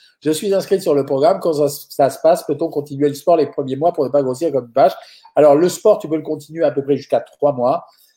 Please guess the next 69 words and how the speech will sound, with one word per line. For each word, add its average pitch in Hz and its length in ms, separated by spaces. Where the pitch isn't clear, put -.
Euh, 143 220
pour 180 180
le 190 80
programme 185 300
sur 175 160
Savoir 160 280
Maigrir, 165 340
tu - 100
seras 147 180
guidé 175 280
par 175 120
les 147 120
diététiciennes. 147 800
On 156 80
peut 220 180
te 220 60
laisser 180 240
à 165 60
mille 156 160
quatre 147 160
cents 151 140
calories 147 320
les 131 120
trois 165 220
premiers 131 300
mois. 120 340
Par 143 160
contre, 190 280
on 170 40
montera 170 380
de 151 100
deux 147 180
cents 190 220
calories 165 420
tous - 140
les 175 140
trois 165 200
mois 170 200
par 151 120
la 135 120
suite 175 400
pour 139 120
te 139 120
faire 165 160
arriver 160 320
à 120 160
mille 180 100
six - 140
cents 175 160
calories. 156 460
<coughs> 285 60
Ne 143 80
croyez 151 220
pas 175 80
que 147 60
je - 40
sois 135 120
très - 160
malade, 139 300
hein. 127 120
C'est 127 140
simplement 143 280
que 143 80
j'ai 123 60
un 117 80
chat 147 160
dans 139 100
la 117 80
gorge. 131 240